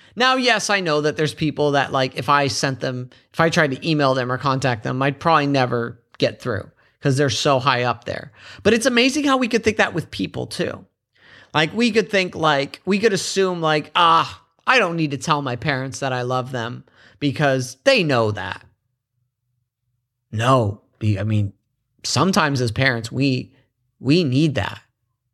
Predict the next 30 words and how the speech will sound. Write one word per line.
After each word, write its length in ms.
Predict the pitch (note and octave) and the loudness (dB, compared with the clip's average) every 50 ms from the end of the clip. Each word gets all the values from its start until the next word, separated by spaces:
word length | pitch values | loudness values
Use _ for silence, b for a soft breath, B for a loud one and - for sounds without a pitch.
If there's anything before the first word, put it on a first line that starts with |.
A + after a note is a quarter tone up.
| _ _ _ _ _ _ _ _ _ _ _ _ _ _ _ _ _ _ | _ _ _ _ _ _ _ _ _ _ _ _ _ _ _ _ _ _
We 200 | - C#3+ F3+ F#3 | 0 0 2 2
wonder, 500 | D#3+ C3+ C3+ C#3+ D#3 E3 C#3 A2+ G2 - | 2 2 2 2 2 2 0 0 -2 0
like, 380 | - A1 G#1+ G#1 - - - - _ _ _ _ _ _ | 0 0 0 -2 -4 -6 -12 -20 _ _ _ _ _ _
are 220 | A#2 C3+ C#3+ C#3+ | 2 2 2 4
we, 400 | C#3+ C#3+ C#3 C3 B2+ B2+ B2+ - _ _ _ _ _ _ _ _ _ _ _ _ | 2 2 0 0 0 -4 -6 -10 _ _ _ _ _ _ _ _ _ _ _ _
is 180 | C3+ D#3+ D#3 D#3 | 4 4 4 4
any 220 | D3 D#3+ E3 D3+ | 2 2 2 0
good 260 | B2+ C#3 D3 C#3+ - | 2 2 2 0 0
coming 400 | - - D3 C#3+ C3 A#2+ A#2 A#2+ | -2 -2 -2 0 0 -2 -4 -4
of 260 | A#2 A2+ A2 A2+ - - | -6 -8 -8 -10 -14 -18
what 260 | - B2 B2 C#3 C3+ | -10 0 2 2 2
I'm 120 | B2 A#2+ A2+ | 2 0 0
putting 280 | - C3 A#2 A2+ A2 | -2 -2 -2 0 -2
in? 340 | A#2 A#2+ A2+ G2+ F2+ A#2+ C3 - b b b b b b b b b b | -2 -2 -2 -4 -6 -10 -16 -20 b b b b b b b b b b
And 240 | - B2+ C3 B2 G#2 | -2 0 0 0 2
sometimes 400 | - D#3+ E3 D#3+ F3 E3+ D3+ C#3 | 2 2 2 2 2 2 2 2
a, 80 | C#3 B2+ - _ | 0 -2 -4 _
a 80 | - C3 | -4 -2
child 480 | G#2 - - D3+ C#3+ C#3+ C3 B2 A#2+ B2 | -2 -2 0 2 4 4 4 2 0 0
just 180 | B2+ A#2+ - | -2 -4 -2
simply 240 | - D3 C3 C#3+ C3+ | -2 -4 -2 -2 -4
saying, 300 | B2 - C#3 B2 A#2 A#2 | -2 -2 -2 -2 -2 -4
"Thank 420 | A2+ - - B2+ C3 C3 B2+ - | -6 -2 0 0 0 0 -2 -6
you," 240 | B2 - G#2+ G#2+ A2 b b b b b b b | -8 -8 -8 -8 -10 b b b b b b b
or 100 | B2+ C3 | -2 -2
saying, 480 | - - C3 B2+ B2 A#2+ A#2+ B2 B2 - _ _ _ - | 0 2 0 2 0 0 -2 -6 -8 -14 _ _ _ -2
"I 100 | B2+ C3 | 0 2
love 320 | B2+ C3+ C#3 C#3+ C#3 - | 4 6 4 4 2 0
you," 220 | A#2 A#2 A2+ A2+ | -4 -6 -6 -6
or, 500 | A2 - B2+ B2 A#2 A#2 A#2 A#2 A#2+ - | -8 -4 -2 -2 -2 -2 -2 -6 -8 -10